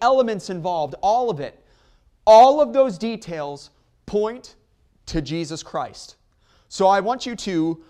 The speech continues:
write this down or make a note of it in your mind as you study the book of Leviticus on your own throughout this time. When you lose sight of Jesus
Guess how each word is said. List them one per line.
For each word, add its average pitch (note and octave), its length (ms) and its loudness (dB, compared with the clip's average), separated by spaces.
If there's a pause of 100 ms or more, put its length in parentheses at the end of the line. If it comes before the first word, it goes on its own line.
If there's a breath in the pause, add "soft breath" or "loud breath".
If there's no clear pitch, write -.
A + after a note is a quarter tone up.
(140 loud breath)
write G#3+ 420 0
this A#3+ 160 -4
down G#3 380 -4
or F3 80 -4
make G#3 240 -4
a A3+ 40 -4
note G3+ 220 -2
of E3+ 100 -4
it D#3+ 200 0
in E3 180 -6
your G3 160 -6
mind D3 420 -4 (800)
as D#3+ 260 -2
you A3+ 140 -6
study A3 320 -2
the F#3 100 -8
book F3+ 220 -8
of D#3+ 100 -12
Leviticus D#3 680 -8
on D3+ 200 -8
your D3+ 220 -12
own D3+ 300 -10
throughout C#3+ 280 -8
this C3 160 -16
time. A#2+ 340 -18 (1500 soft breath)
When F#3 320 -4
you G3 280 -4
lose C4 440 -6
sight - 520 -6
of E3+ 140 -8
Jesus F3 580 -8